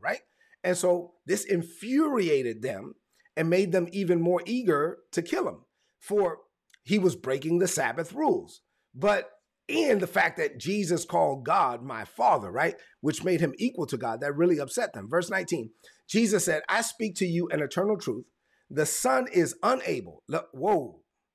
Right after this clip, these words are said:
hold on for a minute. Let me slow down for the people in the back. The Bible says, "The Son is unable." Jesus said, "I am not able to do anything,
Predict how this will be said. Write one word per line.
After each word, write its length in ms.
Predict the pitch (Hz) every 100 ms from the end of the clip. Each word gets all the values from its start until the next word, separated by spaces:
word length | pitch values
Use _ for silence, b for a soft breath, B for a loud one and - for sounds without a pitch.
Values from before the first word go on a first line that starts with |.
| _
hold 220 | 147 208
on 140 | 214 151
for 100 | 127
a 40 |
minute. 220 | 107 76 _
Let 120 | 180
me 60 | 208
slow 240 | - 196
down 300 | 170 139 87 _ _
for 120 | 151
the 80 | 127
people 220 | 180 147
in 40 |
the 60 | 131
back. 220 | 147 - - _ _ _ b _
The 80 | 135
Bible 320 | 190 247 180
says, 440 | 139 87 - - _ _ _ _ _ _ _ _
"The 180 | 131 147
Son 420 | - 214 247 240 185
is 460 | 151 117 113 - _ -
unable." 520 | 233 254 156 113 87
Jesus 360 | 104 233 196 165
said, 200 | 160 -
"I 220 | 185 226 -
am 360 | 196 143 127
not 240 | 160 202 -
able 440 | 185 180 101 82 - _ B B B B _ _
to 100 | 180
do 260 | 151 190 -
anything, 600 | 262 269 180 - 98